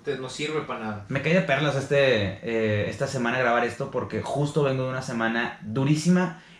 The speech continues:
Speaker 2: en la que, este, trabajé en el podcast, eh, y eso fue por las noches, terminando a medianoche después de todo un día de dar clases.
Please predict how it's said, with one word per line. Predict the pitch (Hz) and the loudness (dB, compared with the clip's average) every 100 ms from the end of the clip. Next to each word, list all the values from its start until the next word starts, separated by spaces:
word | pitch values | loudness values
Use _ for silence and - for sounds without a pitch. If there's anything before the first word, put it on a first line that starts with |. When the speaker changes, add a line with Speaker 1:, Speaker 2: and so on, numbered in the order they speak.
| - | -8
Speaker 2:
en | 120 120 | -2 0
la | 117 - | 0 0
que, | 113 110 110 110 - _ - | 2 2 0 -4 -16 _ -4
este, | 110 107 - - 104 104 90 - _ _ _ _ _ _ - - - | -2 -2 -6 0 2 4 2 -4 _ _ _ _ _ _ -20 -6 0
trabajé | 120 117 - 123 123 | 2 2 4 4 4
en | 120 | 2
el | 104 | -2
podcast, | 131 147 160 180 - - - - | 2 0 2 0 0 -16 -20 -12
eh, | - 113 107 98 95 - | -6 -2 2 2 0 -4
y | 113 110 | -2 -2
eso | 107 110 | -2 -4
fue | 110 101 | -2 -2
por | 117 104 | 0 0
las | 98 | 0
noches, | 110 110 135 - | -2 -2 -6 -4
terminando | 104 101 104 | -2 0 2
a | 110 | 2
medianoche | 104 107 104 101 101 101 | 2 2 2 0 -2 -2
después | 104 - 101 | -4 -4 -2
de | 101 | -2
todo | 107 107 | 0 0
un | 104 | 2
día | 101 | 2
de | 101 | 2
dar | 95 | 2
clases. | 110 110 117 139 - | 0 -2 -2 -8 -10